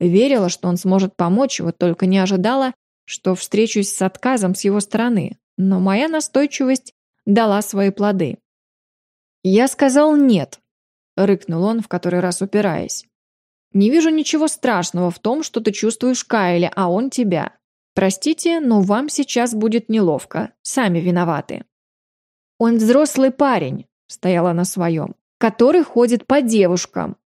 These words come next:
"Ну и пусть ходит", поджал губы глава академии. "Тебе-то что?" Не мигая, наблюдала за тем, как на лице мужчины меняются эмоции одна за другой. Судя по всему, до него дошло, что именно я имею в виду.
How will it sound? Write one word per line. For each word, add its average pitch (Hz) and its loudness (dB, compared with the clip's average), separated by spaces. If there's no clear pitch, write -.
"Ну 165 -2
и 165 -4
пусть 269 0
ходит", 233 0
поджал 185 0
губы 185 0
глава 175 0
академии. 180 -2
"Тебе-то 285 0
что?" - -8
Не 196 4
мигая, 220 2
наблюдала 220 2
за 202 0
тем, 262 -4
как 208 -6
на 196 2
лице 196 0
мужчины 247 -2
меняются 214 2
эмоции 220 0
одна 202 2
за 202 2
другой. 190 -2
Судя 196 2
по 196 -2
всему, 226 -2
до 233 0
него 220 2
дошло, 208 -2
что - -4
именно 165 0
я 202 0
имею 175 2
в 165 -2
виду. 180 0